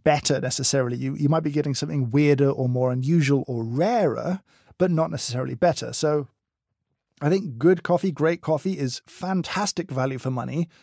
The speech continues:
unlike great wine, which is, mm, harder to argue, you know, that, that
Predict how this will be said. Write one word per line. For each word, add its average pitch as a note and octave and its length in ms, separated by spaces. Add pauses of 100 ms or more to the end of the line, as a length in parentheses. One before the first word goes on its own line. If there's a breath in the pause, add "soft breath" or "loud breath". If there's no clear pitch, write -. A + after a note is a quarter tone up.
(200 soft breath)
unlike D3+ 540 (340 soft breath)
great C3+ 240
wine, B2 340
which B2 160
is, C3 200
mm, E3+ 800
harder D#3 440
to C3 160
argue, A#2+ 420 (300 soft breath)
you B2 120
know, A#2+ 140
that, - 200
that - 280